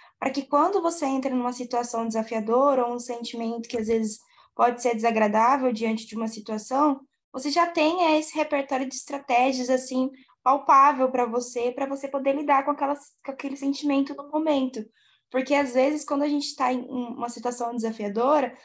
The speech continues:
às vezes a gente não racionaliza muito, né? Então, acho que ter esse repertório de estratégia, ir se descobrindo e já, às vezes, deixar isso anotado, ter um caderno de cuidado, enfim. Algumas pessoas têm até,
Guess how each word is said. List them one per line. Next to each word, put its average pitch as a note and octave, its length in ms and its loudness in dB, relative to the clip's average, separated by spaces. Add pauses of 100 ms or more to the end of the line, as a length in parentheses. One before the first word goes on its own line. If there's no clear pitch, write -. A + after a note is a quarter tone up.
(120)
às C4+ 120 0
vezes C#4 120 -2
a F4 40 2
gente E4+ 180 -6
não F4+ 80 -4
racionaliza F#4 680 2
muito, A3+ 460 -2
né? A#3 320 0 (560)
Então, B3+ 320 2
acho D4+ 200 2
que D#4 120 -2
ter D4+ 260 0
esse G4+ 140 -2
repertório C#4 480 0
de A3+ 80 -8
estratégia, A#3 640 -2
ir B3 100 -6
se B3+ 160 -8
descobrindo A#3+ 720 -4
e A#3 60 -6
já, A#3+ 260 0 (300)
às B3 100 -2
vezes, D4 160 2
deixar D4 380 0
isso D4+ 260 -4
anotado, B3 760 4
ter A#3 160 -4
um B3+ 180 -4
caderno A3+ 540 0
de A3+ 100 -8
cuidado, G#3+ 600 0
enfim. A3 400 -8 (360)
Algumas B3+ 280 0
pessoas B3+ 340 -2
têm B3 240 -2
até, A#3+ 640 2